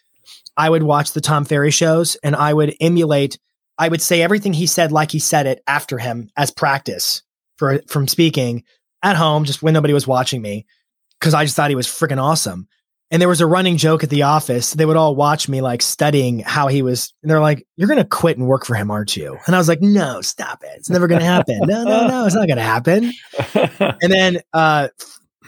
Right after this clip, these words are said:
Speaker 1: fast forward, I didn't, it, it wasn't, I won't go into the details. It wasn't a direct transition to Tom's company, but it was a, um,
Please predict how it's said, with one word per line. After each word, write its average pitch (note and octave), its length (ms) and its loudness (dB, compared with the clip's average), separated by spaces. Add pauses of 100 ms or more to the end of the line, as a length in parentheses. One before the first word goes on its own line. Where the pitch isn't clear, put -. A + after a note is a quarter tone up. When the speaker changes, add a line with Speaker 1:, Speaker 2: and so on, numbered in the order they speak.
(340)
Speaker 1:
fast F3 260 -2
forward, D3+ 480 0 (800)
I E3+ 100 0
didn't, F#3+ 220 2
it, - 260 -4
it F#3 60 4
wasn't, F#3+ 340 0
I F#3 60 2
won't F#3 180 0
go F3+ 60 0
into D#3+ 100 0
the C#3+ 60 -2
details. C#3 420 0
It E3+ 140 -4
wasn't F#3 260 2
a E3 60 2
direct C#3+ 500 0
transition B2+ 460 -4
to A#2+ 80 -4
Tom's A#2 320 -4
company, B2+ 320 -2
but C#3 160 2
it C#3+ 80 2
was C#3+ 160 2
a, C3+ 340 2 (600)
um, B2 480 0